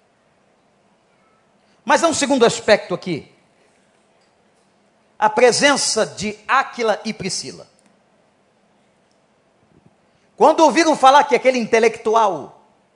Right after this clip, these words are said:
um homem letrado de Alexandria, que provavelmente sentava na grande biblioteca de Alexandria, um homem culto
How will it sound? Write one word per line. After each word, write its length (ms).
um 160
homem 220
letrado 500
de 120
Alexandria, 1000
que 100
provavelmente 800
sentava 920
na 180
grande 340
biblioteca 640
de 80
Alexandria, 720
um 140
homem 240
culto 600